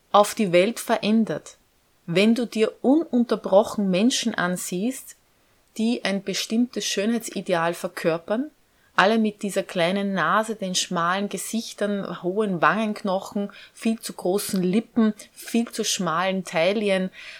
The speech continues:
großen Busen und, und viel zu großen, äh, Pos in, im Vergleich dazu und in der Relation dazu, dann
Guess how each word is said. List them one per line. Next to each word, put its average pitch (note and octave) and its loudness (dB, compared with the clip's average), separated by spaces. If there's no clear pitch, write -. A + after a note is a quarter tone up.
großen G#3 2
Busen A3+ 0
und, F#3 -2
und F3+ -4
viel A3 -4
zu - -8
großen, F#3+ 0
äh, D#3+ -4
Pos B3 -2
in, B3 8
im G#3+ 6
Vergleich F#3+ 2
dazu A3+ -2
und F3 -2
in F#3 0
der F#3 2
Relation F#3 0
dazu, F#3 -4
dann E3 2